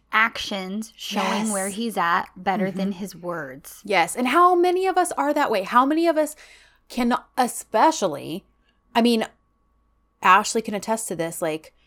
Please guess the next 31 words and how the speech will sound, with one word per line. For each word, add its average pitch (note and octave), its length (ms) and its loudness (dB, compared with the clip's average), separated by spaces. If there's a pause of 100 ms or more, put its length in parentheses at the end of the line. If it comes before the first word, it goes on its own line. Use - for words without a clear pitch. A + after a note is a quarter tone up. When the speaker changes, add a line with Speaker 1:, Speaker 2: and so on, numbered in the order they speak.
(1120)
Speaker 2:
I, - 120 -12
I, E3 100 -10
you G3+ 360 2
all F#3 200 8
who G3 80 2
have F3+ 120 0
listened F#3+ 220 -4
to E3+ 60 0
this D#3+ 80 -6
podcast A3 380 0
know - 200 -4
I'm A#3 120 4
a C4+ 80 4
very D4 280 2
talkative A#3+ 460 -2
person. - 520 -8 (460)
However, C#4 600 6 (200)
even D4+ 320 4
in, C#4 360 2
even D#4+ 320 6
me, C#4+ 200 4
someone A#3+ 360 2
who A#3+ 140 0
can G#3 340 0
have A3 240 0
a B3 40 -2
conversation A3 640 -4
with F3+ 280 -6
pretty C4+ 340 0
much C4+ 220 2
anybody, G3 580 -4